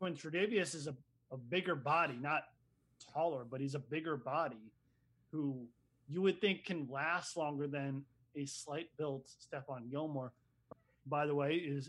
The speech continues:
exceptionally talented. And it's no diss on him, but he may not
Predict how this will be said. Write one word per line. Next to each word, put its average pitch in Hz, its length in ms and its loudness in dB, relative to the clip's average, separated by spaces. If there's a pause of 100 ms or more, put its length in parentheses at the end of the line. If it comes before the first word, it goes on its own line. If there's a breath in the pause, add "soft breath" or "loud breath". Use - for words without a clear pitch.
(160)
exceptionally 147 600 -4 (2500)
talented. 139 520 -4
And 123 100 -10 (800)
it's 143 140 -10
no 156 100 0
diss 139 180 -4
on 135 120 -2
him, 147 180 -2
but 131 220 -2 (360)
he 156 140 -6
may 147 180 2
not 147 160 0